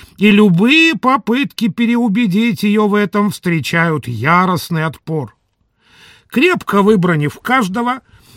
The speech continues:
она покидает дом, после чего появляется хозяин, уезжавший из Парижа по делам на два дня и только-только вернувшийся. Служанка Дарина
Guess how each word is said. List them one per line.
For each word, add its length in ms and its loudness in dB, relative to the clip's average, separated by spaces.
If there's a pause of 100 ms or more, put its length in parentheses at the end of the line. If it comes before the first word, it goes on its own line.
(120)
она 260 2
покидает 760 -2
дом, 360 -4 (260)
после 440 0
чего 640 -4
появляется 800 -2
хозяин, 840 -6 (420)
уезжавший 840 0
из 100 -8
Парижа 520 -2
по 140 -6
делам 460 -2
на 180 -2
два 220 -8
дня 400 -4 (500)
и 180 4
только-только 1200 -2
вернувшийся. 1120 -2 (1400)
Служанка 720 0
Дарина 540 -2